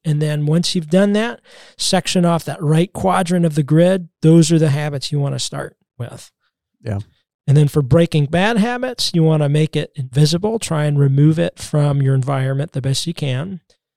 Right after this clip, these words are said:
Speaker 1: Then you wanna make it unattractive, reframe your mindset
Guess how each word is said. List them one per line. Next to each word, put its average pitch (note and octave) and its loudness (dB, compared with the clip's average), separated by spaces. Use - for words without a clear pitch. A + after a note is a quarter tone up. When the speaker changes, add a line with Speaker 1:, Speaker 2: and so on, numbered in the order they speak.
Speaker 1:
Then D3 6
you D3 8
wanna D3 4
make D3 0
it - -4
unattractive, D#3 -8
reframe F#3+ 2
your E3+ 4
mindset D#3+ -2